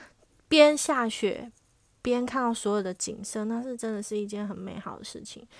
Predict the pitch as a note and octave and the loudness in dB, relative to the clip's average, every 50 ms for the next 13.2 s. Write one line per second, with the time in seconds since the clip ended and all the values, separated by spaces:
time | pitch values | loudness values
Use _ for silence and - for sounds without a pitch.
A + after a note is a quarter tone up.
0 | - - - - - - - C4 C4 B3+ A3 F3+ F#3+ G3 - A3 A3 A3 G#3+ F#3+ | -20 -20 -20 -18 -10 -4 0 0 2 2 0 0 -4 -6 -6 -6 -4 -4 -4 -6
1 | F#3+ G3 G3 G3+ G3+ G3+ G3+ G3+ F3+ F3+ F3+ F3+ F3+ F3 F3 - - F3+ F3 F3 | -6 -6 -6 -6 -6 -6 -6 -8 -8 -8 -8 -10 -10 -12 -12 -12 -12 -10 -10 -12
2 | - _ - - - - - - - - _ - E3+ F#3+ F#3 F3+ F3+ F3 F3 F3+ | -12 _ -20 -20 -20 -20 -20 -20 -20 -20 _ -16 -12 -12 -10 -10 -12 -12 -12 -14
3 | F#3 G3 - E3 F#3 F#3 F3 F3+ F#3 F#3+ - B3+ B3+ A#3 A3 G#3+ - A3 G#3 G#3 | -14 -14 -14 -14 -14 -14 -14 -14 -14 -10 -4 -2 0 0 0 0 -4 -6 -8 -8
4 | G#3 - - G3 F#3 F#3+ - F#3+ F#3 F3 E3+ F3 E3+ G3+ F#3+ G3 - G#3 F#3 F#3 | -10 -10 -10 -12 -12 -10 -10 -12 -12 -12 -12 -12 -10 -10 -10 -10 -10 -10 -10 -10
5 | G3 G3+ - - - F3+ F#3 G#3 A#3 B3+ C4+ C#4 D4 D4+ D4 D4 C4+ B3 B3 B3+ | -10 -12 -12 -12 -12 -10 -10 -10 -12 -12 -12 -10 -10 -8 -6 -6 -6 -6 -6 -6
6 | C4+ C4+ C4+ C4 B3 A#3 G#3+ G#3 - A#3+ A#3+ A#3 A#3 A#3 - - - G#3+ - - | -6 -8 -6 -6 -6 -6 -8 -8 -8 -8 -8 -6 -8 -8 -10 -10 -10 -10 -10 -10
7 | F#3+ G3 - G#3 A3 - - - - - - - - - - - - A3 A3+ G#3 | -12 -16 -16 -16 -16 -18 -20 -20 -20 -20 -20 -20 -20 -20 -20 -18 -12 -8 -4 -4
8 | G#3+ B3 A#3+ C4+ A3+ G3+ G#3+ A3 A3+ A#3 - - - F#3 F#3 - - A#3 G#3 G#3 | -2 -4 -4 -4 -6 -6 -6 -6 -6 -8 -8 -8 -8 -10 -8 -6 -6 -4 -4 -4
9 | G#3 G3+ F#3 F3+ - - - - - _ _ - F#3 F#3 F3+ F#3 G3 - A#3 A3 | -4 -6 -6 -8 -10 -14 -20 -20 -20 _ _ -12 -12 -10 -10 -10 -8 -6 -6 -4
10 | A3 A3 G3+ F#3+ - - - F#3+ E3 D#3+ - G3 - - - G3+ G3 F3 E3 F3+ | -4 -4 -4 -6 -8 -8 -10 -10 -10 -12 -14 -14 -14 -10 -6 -6 -6 -6 -6 -8
11 | - G3+ G3+ G#3 G#3 G3+ G3 F3+ F3 F3+ - F#3+ F#3+ F#3+ F#3 F#3+ - - F#3 F3 | -8 -6 -6 -6 -6 -8 -8 -10 -12 -12 -12 -12 -10 -10 -10 -12 -14 -16 -16 -16
12 | E3+ - _ _ _ _ _ - - G3+ E3+ E3+ F3 E3+ D#3+ E3+ E3+ F3 F#3 G3 | -18 -20 _ _ _ _ _ -14 -12 -10 -8 -8 -8 -8 -8 -10 -10 -10 -8 -8
13 | F3+ E3 D3+ G3 | -8 -8 -8 -12